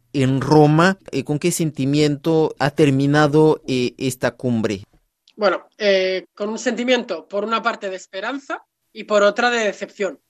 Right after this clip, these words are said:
Speaker 2: Esperanza en las organizaciones de supervivientes y de activistas que hemos protestado de forma alta y clara estos cuatro días en Roma,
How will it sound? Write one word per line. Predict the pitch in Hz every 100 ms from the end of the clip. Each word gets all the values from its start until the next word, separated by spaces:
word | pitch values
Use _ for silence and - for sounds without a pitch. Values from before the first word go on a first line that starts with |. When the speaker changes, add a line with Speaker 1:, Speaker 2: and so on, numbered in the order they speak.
| _
Speaker 2:
Esperanza | - 208 - 208 226 247 - 262 277 269 208
en | 220 240 254
las | 226 190 208
organizaciones | 190 202 196 185 220 214 214 214 208
de | 214
supervivientes | 196 208 196 196 208 269 269 294 233
y |
de | 196
activistas | 185 208 226 269 - 392 - _ _ _ _ _ _ _ _
que | 233 220 233 240 226 220
hemos | 233 220 -
protestado | 214 202 202 - 240 226 240 330 _ _ _ _ -
de | 190
forma | 214 214 208 220
alta | 226 226
y | 214
clara | 233 240 226 302 _ _ _ _
estos | 208 - 202
cuatro | - 226 226 220
días | 226 208
en | 208
Roma, | 202 233 220 277